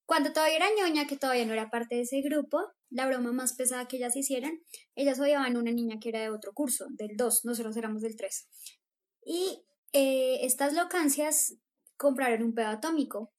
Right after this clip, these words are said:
y esa vaina es literal como ácido sulfúrico y eso huele horrible, o sea, de verdad huele horrible. Y la idea, tú le tienes que echar a la persona como una gotica.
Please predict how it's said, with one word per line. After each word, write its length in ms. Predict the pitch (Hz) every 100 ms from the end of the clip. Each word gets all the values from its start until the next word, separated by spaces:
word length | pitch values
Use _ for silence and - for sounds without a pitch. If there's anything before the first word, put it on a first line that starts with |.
| _
y 120 | 269
esa 220 | 254 269
vaina 320 | 277 294 277 381 466 _ _ _
es 100 | 233
literal 380 | 233 233 269 247
como 180 | 226 233
ácido 220 | 240 220
sulfúrico 680 | 233 240 - 240 226 220 240
y 80 | 247
eso 160 | 226
huele 280 | 208 208 208
horrible, 720 | 226 247 226 214 220 285 302 240
o 60 |
sea, 140 | 233 226
de 60 | 220
verdad 300 | 220 214 202
huele 160 | 214 214
horrible. 240 | 262 247 - - -
Y 100 | 269
la 80 | 277
idea, 160 | 269 220
tú 100 | 254
le 120 | 233
tienes 200 | 233 233
que 80 | 269
echar 160 | 269
a 40 | 226
la 120 | 202
persona 320 | 226 247 220 -
como 160 | 240
una 160 | 240 208
gotica. 540 | 214 220 311 226 214